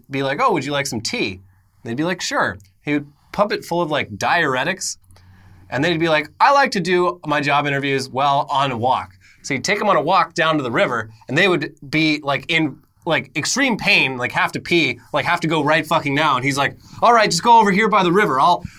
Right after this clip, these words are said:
I'll shield you with my jacket." But the whole time he's, like, looking at it, he's like, "Yeah, yeah, go." So he did this to, like, um, a lot of women, along with just other generally creepy shit. But this is, like,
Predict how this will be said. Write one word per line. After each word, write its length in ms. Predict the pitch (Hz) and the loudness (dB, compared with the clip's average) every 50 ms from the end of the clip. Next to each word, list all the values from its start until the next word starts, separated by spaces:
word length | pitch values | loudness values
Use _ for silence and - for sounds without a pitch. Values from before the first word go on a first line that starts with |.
| - - - | -20 -4 0
I'll 120 | 180 196 190 | 2 2 2
shield 320 | - - 220 247 226 190 | 2 0 -2 -2 -2 0
you 80 | 208 190 | 0 0
with 100 | 175 160 | 0 0
my 120 | 151 131 | 0 -2
jacket." 400 | 120 143 160 165 151 - 113 104 | 0 0 0 0 0 -2 -6 -6
But 60 | 110 | -2
the 80 | 123 123 | 0 0
whole 140 | 147 170 160 | 2 0 0
time 260 | - 151 151 151 156 | -2 -2 0 0 -2
he's, 120 | 139 135 | -2 -2
like, 140 | 127 110 98 | -4 -4 -2
looking 280 | 110 139 160 - 135 117 | -2 -2 -2 -2 -2 -2
at 80 | 113 117 | -2 -2
it, 20 | |
he's 100 | 110 101 | -4 -6
like, 180 | 101 92 - - - | -6 -8 -10 -16 -16
"Yeah, 320 | - 98 92 90 87 - - - - - - - - | -12 -10 -10 -10 -10 -12 -14 -16 -18 -20 -20 -20 -20
yeah, 180 | - - - - | -20 -20 -20 -16
go." 240 | - 98 95 92 - - _ _ - - - - - - - - - - | -14 -14 -14 -14 -18 -20 _ _ -20 -20 -20 -20 -20 -20 -20 -20 -20 -10
So 100 | - 156 | -6 -2
he 100 | 170 262 | -2 -2
did 100 | - 180 208 | 0 0 -2
this 160 | 180 143 - | -2 -2 -2
to, 100 | - 156 | -4 -2
like, 280 | 139 131 120 107 110 - _ | -2 -2 -2 -2 -6 -8 _
um, 440 | 131 120 113 110 107 98 95 90 92 - - _ _ _ _ - - | -6 -4 -4 -4 -4 -4 -6 -10 -12 -16 -20 _ _ _ _ -6 -2
a 100 | 135 147 | 0 2
lot 280 | 139 139 143 143 135 123 | 2 4 4 2 2 2
of 120 | 113 101 | -2 -4
women, 340 | 117 117 104 95 87 87 - _ _ _ _ _ _ _ _ _ _ _ _ _ - - | -6 -8 -8 -8 -12 -16 -18 _ _ _ _ _ _ _ _ _ _ _ _ _ -4 0
along 280 | 151 160 160 165 160 | 2 4 4 4 4
with 140 | 147 135 110 | 2 0 -2
just 220 | 123 117 107 - - | -4 -6 -8 -6 -6
other 380 | 139 135 127 123 113 110 107 113 123 | -6 -4 -2 -2 -4 -4 -6 -8 -8
generally 480 | 110 123 135 131 120 113 107 107 101 98 | -4 -2 -2 -2 -2 -4 -4 -6 -6 -8
creepy 360 | 101 - - 147 113 - 104 | -10 -6 -6 -6 -4 -4 -8
shit. 280 | 95 - 127 107 95 101 | -6 -6 -6 -6 -6 -8
But 80 | - 135 | -6 -4
this 160 | 208 226 190 | -2 -2 -2
is, 120 | 175 147 | -2 -2
like, 260 | 139 139 123 113 - | -2 -2 -2 -2 -6